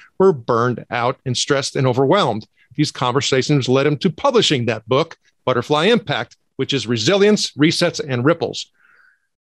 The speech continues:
The through line connecting all the dots in his career, or what some would call his blue flame, is this: helping people find new ways to be successful.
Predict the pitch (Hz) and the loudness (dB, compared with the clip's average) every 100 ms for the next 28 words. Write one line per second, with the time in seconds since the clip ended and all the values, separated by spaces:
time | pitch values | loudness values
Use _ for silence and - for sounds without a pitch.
0 | _ 151 151 - 226 277 214 170 180 185 | _ -2 -2 2 4 6 4 2 0 0
1 | 160 175 - 170 135 151 180 196 156 143 | 2 0 0 -2 0 2 2 2 0 -2
2 | 165 - - 160 180 185 - 196 123 123 | -2 -6 -6 0 2 2 0 0 2 2
3 | 120 123 - - 175 190 208 180 - 156 | 2 0 -4 0 4 6 4 2 -2 -2
4 | - 202 233 143 110 - 120 110 120 104 | 0 0 0 0 -4 -2 -2 0 -4 0
5 | 139 185 180 175 180 196 208 175 165 - | 2 2 0 -2 0 2 2 -2 -6 -8
6 | 131 147 131 127 151 101 - - _ _ | 0 0 2 2 2 2 -6 -14 _ _
7 | 170 220 285 - 254 214 - 180 185 180 | -4 0 0 2 2 2 2 0 2 4
8 | 220 175 165 190 - - 196 202 160 151 | 4 2 2 0 -4 -2 0 0 0 0
9 | 160 160 - 196 - 104 | 0 -4 -2 -2 -2 -10